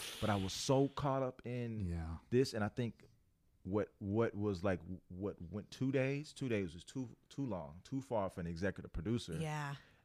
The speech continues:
Speaker 1: And he sends me a message and he's like, "Position filled."
Speaker 3: <gasps>
Speaker 1: Next time an E P tells you to send that resume, you drop what you doing and you do it right then and there.
Speaker 3: Wow.
Speaker 1: And, like, my whole fucking just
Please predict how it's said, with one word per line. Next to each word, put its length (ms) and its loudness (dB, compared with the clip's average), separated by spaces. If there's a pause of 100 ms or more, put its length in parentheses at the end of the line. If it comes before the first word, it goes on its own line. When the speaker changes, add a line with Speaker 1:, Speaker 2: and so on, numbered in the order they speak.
Speaker 1:
And 540 2
he 180 2
sends 240 4
me 120 4
a 40 4
message 600 2
and 100 0
he's 160 2
like, 240 0 (120)
"Position 560 4
filled." 420 2
Speaker 3:
<gasps> 760 2 (520)
Speaker 1:
Next 400 2
time 480 6 (100)
an 160 0
E 180 2
P 460 4 (420)
tells 300 8
you 80 6
to 100 6
send 300 2
that 120 4
resume, 680 4 (260)
you 160 2
drop 280 8
what 200 0
you 80 2
doing 440 4 (260)
and 120 2
you 160 4
do 220 4
it 100 2
right 340 6
then 200 4
and 120 4
there. 300 0 (640)
Speaker 3:
Wow. 80 -10 (140)
Speaker 1:
And, 160 4
like, 180 4
my 180 6
whole 360 6
fucking 580 2
just 440 -2